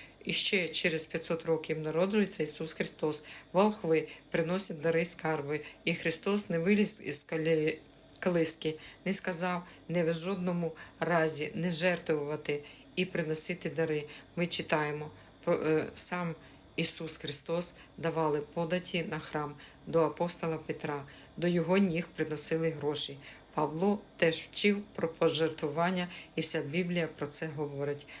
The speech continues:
Амінь. Підписуйтесь на мій погляд і напишіть мені в личку, хто хоче ізучати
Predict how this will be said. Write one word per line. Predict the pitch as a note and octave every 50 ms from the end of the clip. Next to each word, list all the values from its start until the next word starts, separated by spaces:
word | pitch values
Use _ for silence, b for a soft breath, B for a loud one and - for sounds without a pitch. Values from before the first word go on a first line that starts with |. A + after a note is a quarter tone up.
| B B
Амінь. | - E3 F#3 F3+ E3 D3 C#3+ C#3 B B B B -
Підписуйтесь | D#3+ D#3 - - - E3 - - G#3+ - - G3+ G3 - -
на | D#3+ D3
мій | D3 D3+ D3+
погляд | D3 - D3+ C#3+ C#3+ D3 D3 C#3+ C#3+ B B B B B B B - - - - -
і | - D#3 D#3
напишіть | E3+ F3+ - F#3+ - - - A#3 A3+ -
мені | G3 F3 D#3+ D#3 D#3 D3
в | C#3+
личку, | D3 D3+ D3+ D3 D3 - - - D3 D3 B B B B B B - - - - - - -
хто | - - - E3+
хоче | E3 - - F3+ F3 - F3
ізучати | - - - D3 C#3+ C#3+ D3+ - - E3 D#3+ D#3+ -